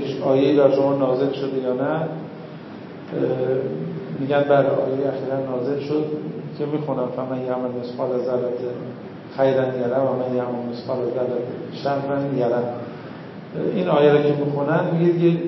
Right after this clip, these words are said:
یا رسول الله، برام بسته دیگه، تموم. از مجلس پیامبر خارج می‌شن، پیامبر می‌فرماند که خرج فقیها،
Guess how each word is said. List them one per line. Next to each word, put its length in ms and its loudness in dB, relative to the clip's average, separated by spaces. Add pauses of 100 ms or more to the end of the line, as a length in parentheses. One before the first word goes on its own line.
(200)
یا 160 4
رسول 200 0
الله، 220 -2
برام 220 4
بسته 300 2
دیگه، 400 -8
تموم. 260 -2 (1120)
از 180 -2
مجلس 340 0
پیامبر 420 0
خارج 360 2
می‌شن، 180 -2
پیامبر 440 0
می‌فرماند 540 -2
که 60 -2
خرج 500 2
فقیها، 840 -2